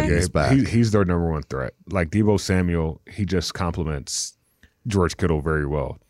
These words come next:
Speaker 2: George Kittle is a guy that they, they wanna get the ball to now, and if you focus all your attention on him,
Speaker 1: And
Speaker 2: I
Speaker 1: I,
Speaker 2: mean,
Speaker 1: and
Speaker 2: you
Speaker 1: I
Speaker 2: got Deebo Samuel across the middle. He leads the N F L in yards after the catch. Like, they're, they're not throwing the ball deep. I think whenever he'll, whenever they throw the ball deep,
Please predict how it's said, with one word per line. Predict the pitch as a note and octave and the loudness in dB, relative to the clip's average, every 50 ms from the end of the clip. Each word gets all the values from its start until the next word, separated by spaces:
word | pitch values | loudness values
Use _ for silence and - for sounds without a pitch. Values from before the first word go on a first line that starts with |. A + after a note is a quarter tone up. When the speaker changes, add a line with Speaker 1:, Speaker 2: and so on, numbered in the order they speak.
| _ - | _ -6
Speaker 2:
George | - G2 G2 F#2+ - - - | -2 2 2 2 2 0 0
Kittle | A2+ G#2 F#2+ F#2 F2+ E2+ | 0 2 4 4 2 2
is | D#2+ F2 E2+ | 0 0 -2
a | F2+ | -2
guy | D#2+ F2+ F2 F2 E2+ | 0 2 2 2 2
that | D2+ E2+ D#2+ | 0 0 0
they, | F2 F2+ F#2 F2+ | 2 2 0 0
they | E2 - F2+ F#2 | -2 -2 0 0
wanna | F#2 F#2 F2+ F2+ | 2 2 2 0
get | F2+ F2 - | 0 -2 -2
the | F2+ | -2
ball | D#2+ F2+ F2 F2 | -2 0 0 0
to | - - F#2+ F2 | 0 -2 -2 -2
now, | E2 E2+ E2+ F2 F#2+ G#2 G2+ - - | -2 -2 -2 -2 -2 -4 -4 -6 -6
and | F2 F2 | -4 -4
if | E2 - - | -4 -4 -6
you | F#2+ | -6
focus | - G2 F2+ E2 E2 D#2+ | -2 -2 -2 -2 -2 -2
all | E2+ F2 | 0 0
your | E2 D#2 | 0 0
attention | D2+ - F2+ E2+ D2+ D#2+ D#2 | -2 -2 -4 -4 -4 -4 -6
on | D2+ D2+ | -4 -4
him, | E2 F2+ F2+ E2 D#2 D2+ D2+ - - - - - - _ - | -2 -2 -2 -2 -2 -4 -8 -12 -16 -20 -20 -20 -20 _ 0
Speaker 1:
And | B2+ A#2 A2 | 4 4 4
Speaker 2:
I | |
Speaker 1:
I, | G#2+ | 4
Speaker 2:
mean, | D2+ D#2 | 4 4
Speaker 1:
and | B2 | 2
Speaker 2:
you | G#2 E2+ | 2 2
Speaker 1:
I | D#2+ | 2
Speaker 2:
got | D2 | 2
Deebo | F#2 E2 E2 D#2+ D2+ | 0 0 0 0 0
Samuel | - F2 F2 E2+ E2 E2 D#2 | 0 0 -2 0 0 -2 -2
across | - - F2 D#2+ - | -2 -2 -2 -2 -2
the | - D#2+ | -4 -4
middle. | E2 F2+ F2+ E2+ D#2+ | 0 0 2 2 2
He | F2+ F#2+ F2 | 2 2 2
leads | F2+ F#2 G2 F#2+ - | 2 2 2 2 2
the | - F2 | 0 0
N | E2+ E2+ | 0 0
F | E2 D#2+ - F#2+ | -2 -2 0 0
L | F#2 F2+ E2+ | 2 2 2
in | E2 E2 | 2 2
yards | E2 D#2+ D#2 D#2 - | 2 2 0 0 -2
after | E2 D#2 - - | -4 -6 -6 -8
the | C2+ - | -10 -8
catch. | - G2 E2+ C#2 - - | -4 -4 -4 -4 -4 -6
Like, | E2 E2 - | -6 -2 0
they're, | A2+ A#2+ A#2+ - | 2 2 2 2
they're | - A#2 C3 | 2 2 4
not | B2+ C3 B2 A#2 - - | 4 4 2 2 0 0
throwing | A2+ A2+ A2 G#2 G2 | 0 0 2 2 0
the | F#2+ | 0
ball | E2+ F#2+ F#2 F2 | 2 2 2 2
deep. | D#2 F2 E2+ D#2+ C#2 - - | 2 0 -2 -2 -2 -4 -6
I | F2 | -6
think | - - A2 F#2+ | -2 0 0 2
whenever | G#2 G2+ G2+ G#2 G#2 G#2 G2 G2+ | 4 4 4 4 4 4 4 4
he'll, | A2 G2 F2+ E2+ - - - - | 4 2 2 0 -4 -12 -8 -4
whenever | A2 G#2+ A2+ A#2+ A#2 A#2+ | 0 2 2 4 4 4
they | A2+ | 2
throw | G2+ A#2 A2+ | 2 2 2
the | G#2+ F#2+ | 2 4
ball | F#2+ G2 F#2+ | 2 2 2
deep, | E2+ D#2+ G#2 A#2 C3 - | 2 2 2 2 2 0